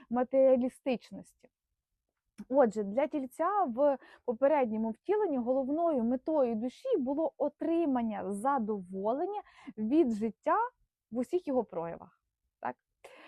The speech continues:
А, що ще цікавого може, м, говорити Кету в Тільці? А, ну, він може вказувати на те, що в дитинстві, наприклад, да, ви могли отримувати основну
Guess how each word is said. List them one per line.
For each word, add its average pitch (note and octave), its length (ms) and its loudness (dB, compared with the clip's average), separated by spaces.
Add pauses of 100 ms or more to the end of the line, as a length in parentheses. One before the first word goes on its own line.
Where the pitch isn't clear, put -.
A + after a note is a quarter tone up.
(420)
А, A#3 360 0
що G#4 280 0
ще F4 240 -2
цікавого D4+ 880 2
може, C4+ 680 2
м, A#3+ 760 -2
говорити B3+ 520 0
Кету B3+ 300 0
в A3 80 -12
Тільці? F#3+ 460 -12 (600)
А, A3 540 4 (280)
ну, D#4+ 80 -6
він G4+ 220 0
може E4 180 2
вказувати D4 640 0
на C#4 160 -2
те, G4+ 260 2
що - 180 -6
в B3 100 -4
дитинстві, B3 800 0
наприклад, F4+ 520 -2
да, F4 160 2
ви D#4+ 160 -2
могли D4+ 300 -2
отримувати C#4+ 800 -4 (320)
основну D4 760 0